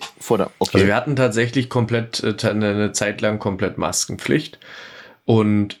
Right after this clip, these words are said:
Speaker 1: Okay.
Speaker 2: ich fand, ich muss dazu sagen, ich hab Heuschnupfen und, äh, als das dann im Frühling losging, hab ich die Vorteile einer Maske kennengelernt.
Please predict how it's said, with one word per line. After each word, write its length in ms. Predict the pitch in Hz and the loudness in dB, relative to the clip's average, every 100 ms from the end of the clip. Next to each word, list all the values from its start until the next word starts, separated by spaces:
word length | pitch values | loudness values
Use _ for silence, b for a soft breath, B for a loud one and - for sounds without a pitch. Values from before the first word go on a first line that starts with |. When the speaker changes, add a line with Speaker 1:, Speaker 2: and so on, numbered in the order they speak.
| - | -20
Speaker 1:
Okay. 420 | - - 82 90 _ _ _ _ _ - - _ _ _ - - | -12 -2 -2 -2 _ _ _ _ _ -20 -20 _ _ _ -10 -4
Speaker 2:
ich 120 | - | 0
fand, 280 | 127 151 151 | 2 2 2
ich 120 | 123 | 2
muss 160 | 160 | 2
dazu 280 | - 117 - | 2 -2 2
sagen, 300 | 120 135 135 | 2 4 2
ich 140 | 117 123 | 0 -2
hab 160 | 120 | -4
Heuschnupfen 800 | 110 104 117 - 120 104 - 180 | -2 0 2 2 2 0 2 0
und, 380 | 202 110 110 104 | 2 2 2 0
äh, 160 | 107 104 | 0 2
als 300 | - 104 - | 2 0 0
das 120 | 113 | 0
dann 160 | - 107 | 0 0
im 120 | 104 | -2
Frühling 380 | - 117 123 110 | 2 4 4 4
losging, 600 | 120 135 - 123 131 - | 4 2 2 0 0 0
hab 180 | 113 113 | 0 0
ich 200 | 117 - | -4 -4
die 100 | 117 | -2
Vorteile 480 | 151 196 147 104 | 0 0 0 0
einer 220 | 90 98 92 | 0 -2 -2
Maske 340 | 98 - 117 | -2 -2 -4
kennengelernt. 680 | - 101 104 104 120 151 - | -2 -2 0 0 0 0 -6